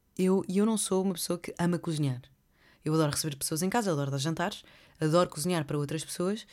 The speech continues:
mas, mas não é uma coisa que eu faça sozinha para mim, tipo, "Ah, vou fazer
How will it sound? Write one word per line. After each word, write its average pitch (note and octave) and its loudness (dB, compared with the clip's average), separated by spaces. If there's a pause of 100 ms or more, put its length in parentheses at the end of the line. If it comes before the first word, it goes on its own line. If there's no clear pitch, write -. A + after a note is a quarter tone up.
(380)
mas, F3+ 2 (160)
mas C#3+ -2
não C#3+ 2
é D3 0
uma D3+ 0
coisa D#3+ -2
que E3 -2
eu F3 -4
faça E3+ -6
sozinha F#3 0
para F3+ 0
mim, E3+ 0
tipo, F#3+ -4
"Ah, E3+ 0
vou B2 -2
fazer C3+ -8